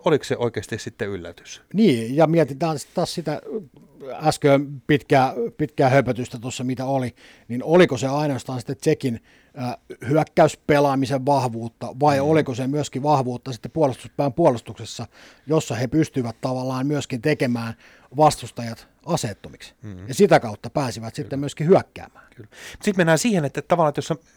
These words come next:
Speaker 1: mietit tota, äh, pe-, pelaamista tuolla junnupuolella, nyt muuten kramppaa lihakset jostain syystä. <laughs> Onko tää liian pitkä päivä? Kato vasen, vasen pohja.
Speaker 2: Okei,
Speaker 1: Kiinni.
Speaker 2: okei. Kun sä juoksit tänne, niin
Speaker 1: Mä oon,
Speaker 2: siinä
Speaker 1: kato, mä
Speaker 2: tuli se
Speaker 1: käyn tänään sporttaamassa.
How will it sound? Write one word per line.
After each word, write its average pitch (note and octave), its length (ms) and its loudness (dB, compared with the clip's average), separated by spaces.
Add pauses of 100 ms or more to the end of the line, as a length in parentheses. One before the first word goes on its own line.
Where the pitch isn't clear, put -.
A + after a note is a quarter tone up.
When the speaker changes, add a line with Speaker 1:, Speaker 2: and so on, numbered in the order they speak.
Speaker 1:
mietit D#3 320 0
tota, D3 320 2 (440)
äh, B2 160 -2
pe-, D3 100 -16 (100)
pelaamista B2 720 2 (120)
tuolla C3+ 180 2
junnupuolella, G#2 800 -2 (120)
nyt - 100 -20
muuten A#2 160 -6
kramppaa A#2 380 0
lihakset A#2 380 -4
jostain - 340 -12
syystä. - 340 -10
<laughs> - 180 4
Onko G3 220 0
tää E3+ 120 8
liian D#3+ 220 8
pitkä G#2+ 220 -4
päivä? G2+ 380 -2
Kato B2 200 -10
vasen, B2 240 2 (220)
vasen A#2 220 -6
pohja. - 380 -8
Speaker 2:
Okei, F3 320 2
Speaker 1:
Kiinni. F#2+ 180 -4
Speaker 2:
okei. G#2+ 180 -10
Kun C#3 100 -10
sä F#3 100 8
juoksit E3+ 400 8
tänne, A#2+ 180 -4
niin F#3+ 100 -2
Speaker 1:
Mä G3 60 6
oon, E3+ 80 6
Speaker 2:
siinä D#3 80 6
Speaker 1:
kato, E3+ 60 4
mä F#3 60 0
Speaker 2:
tuli F#3+ 80 2
se - 40 0
Speaker 1:
käyn G3+ 200 4
tänään F3+ 280 6
sporttaamassa. - 720 -4